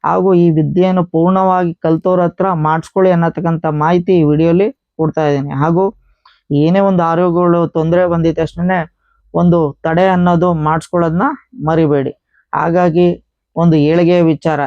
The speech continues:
ಹೀಗೆ ಒಂದೊಂದು ಸಾಕಷ್ಟು ಇದೆ. ಹಾಗಾಗಿ ನನ್ನ ಮುಂದಿನ ವಿಡಿಯೋಲಿ ಸಾಕಷ್ಟು ತಮ್ಗೆ ವಿಡಿಯೋ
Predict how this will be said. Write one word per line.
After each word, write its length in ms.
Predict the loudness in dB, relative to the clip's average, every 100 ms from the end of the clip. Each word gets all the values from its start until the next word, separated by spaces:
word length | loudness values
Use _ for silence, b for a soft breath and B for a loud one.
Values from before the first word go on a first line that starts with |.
| -2
ಹೀಗೆ 240 | 0 2 0 0
ಒಂದೊಂದು 360 | 0 0 0 -2 -2
ಸಾಕಷ್ಟು 440 | -6 -4 -6 -2 0
ಇದೆ. 140 | 2 -2 -4 b b b
ಹಾಗಾಗಿ 340 | -4 0 0 0
ನನ್ನ 140 | 0 0 0
ಮುಂದಿನ 300 | 0 2 2 2
ವಿಡಿಯೋಲಿ 400 | 4 4 4 2 0
ಸಾಕಷ್ಟು 400 | -4 -6 -8 -4 -4 -2
ತಮ್ಗೆ 280 | -4 0 0 -2 -6 -2
ವಿಡಿಯೋ 240 | 0 2